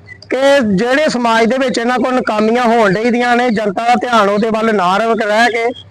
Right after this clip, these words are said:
ਇਹਨਾਂ ਦੇ ਮਾੜੇ ਮੋਟੇ ਜਿਹੜੇ ਟੀਚਰਬਾਜ਼ੀਆਂ ਕਰਦੇ ਨੇ, ਜਨਤਾ ਦਾ ਧਿਆਨ ਉਧਰ ਨੂੰ ਖਿੱਚਿਆ ਜਾਵੇ। ਪਰ ਇਹਨਾਂ ਨੂੰ ਸਮਾਜ ਵੱਲ ਧਿਆਨ ਦੇਣਾ ਚਾਹੀਦਾ ਵਾ। ਇਹਨਾਂ ਜੋ ਵੀ ਬਾਬਾ ਸਾਹਿਬ ਬਾਰੇ ਕਿਹਾ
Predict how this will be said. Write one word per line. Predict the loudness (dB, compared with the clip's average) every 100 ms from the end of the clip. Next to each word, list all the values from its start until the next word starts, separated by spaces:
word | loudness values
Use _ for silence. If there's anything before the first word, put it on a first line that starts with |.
| -14 -8 -2
ਇਹਨਾਂ | 0 2
ਦੇ | 2 2 2
ਮਾੜੇ | 2 2 2
ਮੋਟੇ | 0 0 -2
ਜਿਹੜੇ | -4 -4
ਟੀਚਰਬਾਜ਼ੀਆਂ | -4 -8 -6 -4 -2 0 0 0
ਕਰਦੇ | -2 -2 -2
ਨੇ, | -2
ਜਨਤਾ | -2 -4 -2 -2
ਦਾ |
ਧਿਆਨ | -2 0 0
ਉਧਰ | 0 -2
ਨੂੰ | -2
ਖਿੱਚਿਆ | -4 -4 -2 -2
ਜਾਵੇ। | 0 -2 -4 -12 -16 -14 -12 -6
ਪਰ | 0
ਇਹਨਾਂ | 2 4 4
ਨੂੰ | 2 0
ਸਮਾਜ | 0 2 2 2
ਵੱਲ | 2 -2
ਧਿਆਨ | -2 0 0 0
ਦੇਣਾ | 0 0
ਚਾਹੀਦਾ | -2 -2 -2 0 0
ਵਾ। | 0 -2 -12 -20 -20 -20 -6 -2
ਇਹਨਾਂ | 0 2 4 4 2 0 -8 -14 -14 -20 -6 -4
ਜੋ | -2 0 2 4
ਵੀ | 4
ਬਾਬਾ | 2 0 0
ਸਾਹਿਬ | 0 0 2
ਬਾਰੇ | 2 0 0
ਕਿਹਾ | 0 2